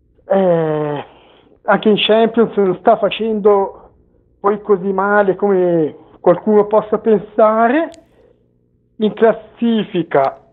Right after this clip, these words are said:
è quinto, quello è vero, ma ha preso veramente pochi gol, ne ha presi solo nove. E bisogna giocarla, bisogna giocarla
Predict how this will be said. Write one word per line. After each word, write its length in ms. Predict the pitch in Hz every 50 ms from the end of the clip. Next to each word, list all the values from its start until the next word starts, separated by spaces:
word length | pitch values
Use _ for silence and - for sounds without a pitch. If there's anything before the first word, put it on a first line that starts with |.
| _ _
è 180 | - - 180 -
quinto, 640 | - - 208 202 185 185 180 165 175 - - 135 -
quello 260 | - 185 202 208 208
è 60 | 190 175
vero, 600 | 196 208 208 190 175 151 135 - - - _ _ _ _ _ _ _ _ _ _ _
ma 340 | 165 160 160 160 - - -
ha 120 | - 160 -
preso 880 | - 190 196 208 220 220 208 175 190 214 214 220 220 - - - - _ -
veramente 640 | 175 170 180 185 185 190 202 220 214 214 208 202
pochi 760 | - 202 196 190 - 202 185 185 180 175 170 165 160 147 139 139
gol, 500 | 151 160 170 170 170 185 214 277 294 - - _ _ _ _ _ _ _ _ _ _
ne 100 | - 151
ha 40 | 139
presi 360 | - 175 175 180 170 170 170 -
solo 240 | - 190 190 190 185
nove. 560 | 185 180 170 165 165 151 170 208 269 302 - - - _ _ _ _ _ _ _ - _ _ _ _ _ _ _ _ _ _ _ _ _ - _ _ _ _ _ _ _ _ _ _ _ _ _ _ _ -
E 760 | - 233 - 143 147 147 151 160 160 160 160 165 160 156 160 160
bisogna 340 | 143 170 170 185 208 214
giocarla, 760 | 185 180 175 - 185 196 202 196 185 170 143 127 123 123 123 123
bisogna 240 | 135 151 170 180
giocarla 480 | 180 170 185 - 208 202 202 202 202 -